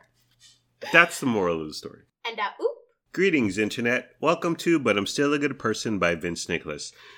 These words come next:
Speaker 1: I'm Vince Nicholas. I'm joined by my sparkling wifey, Carolyn Nicholas.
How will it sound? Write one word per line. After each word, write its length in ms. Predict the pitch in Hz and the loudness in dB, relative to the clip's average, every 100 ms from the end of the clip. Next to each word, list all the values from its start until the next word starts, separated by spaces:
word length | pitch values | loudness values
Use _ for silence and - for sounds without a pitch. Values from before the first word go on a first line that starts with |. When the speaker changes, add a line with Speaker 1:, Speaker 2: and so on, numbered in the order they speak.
| - - | -12 -4
Speaker 1:
I'm 240 | 98 87 | -2 0
Vince 300 | 82 85 - | 0 -4 -2
Nicholas. 380 | 101 95 117 107 | -6 -2 -2 -2
I'm 180 | 120 113 | -2 -2
joined 280 | 113 113 107 | 0 0 0
by 140 | 107 | -2
my 160 | 104 98 | -2 -4
sparkling 640 | - - 185 165 104 87 | -6 -2 -2 0 -2 -2
wifey, 360 | 85 87 - 120 | -2 -6 -6 -8
Carolyn 500 | - - 82 82 82 | -6 -4 -2 -2 -4
Nicholas. 500 | 85 90 123 135 - | -6 -6 -6 -6 -14